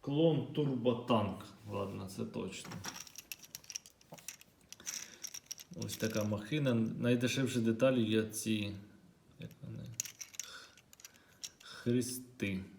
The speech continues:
Чи як вони там називаються, не знаю. З'єднання, хрестові з'єднання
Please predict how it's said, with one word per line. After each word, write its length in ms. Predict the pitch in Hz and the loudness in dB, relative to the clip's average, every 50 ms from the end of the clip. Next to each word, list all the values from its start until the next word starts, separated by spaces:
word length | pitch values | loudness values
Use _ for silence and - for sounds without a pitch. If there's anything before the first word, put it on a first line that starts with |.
| - - _ _ _ _ _ _ _ - - - - - - - - - - - - _ - _ - - | -20 -20 _ _ _ _ _ _ _ -20 -20 -20 -20 -18 -18 -18 -18 -20 -20 -20 -20 _ -20 _ -20 -18
Чи 160 | - - - | -12 -8 -6
як 200 | - 90 - - | -4 -4 -4 -4
вони 140 | 95 95 95 | -4 -6 -6
там 160 | 95 - 95 95 | -6 -6 -8 -6
називаються, 560 | 95 98 104 101 98 95 95 95 - - - - - | -6 -8 -8 -8 -8 -8 -8 -8 -8 -10 -10 -8 -8
не 100 | 101 98 | -8 -8
знаю. 280 | 95 - - - - - - - - - - - - - - - - _ - - _ _ - - - - - - _ _ _ _ _ - - | -8 -8 -10 -10 -8 -10 -10 -10 -10 -12 -14 -20 -20 -20 -20 -20 -20 _ -20 -20 _ _ -14 -14 -14 -18 -18 -20 _ _ _ _ _ -14 -12
З'єднання, 600 | 104 101 101 107 104 107 101 101 101 101 101 95 | -10 -10 -6 -4 -2 -2 -2 -2 -4 -6 -6 -6
хрестові 520 | - - - - - - 113 110 107 104 | -6 -6 -8 -8 -4 -2 0 0 0 -2
з'єднання 760 | 98 95 101 101 107 101 - 98 95 98 98 98 98 98 98 | -4 -6 -4 -4 -2 -2 -2 -4 -4 -4 -4 -6 -6 -6 -8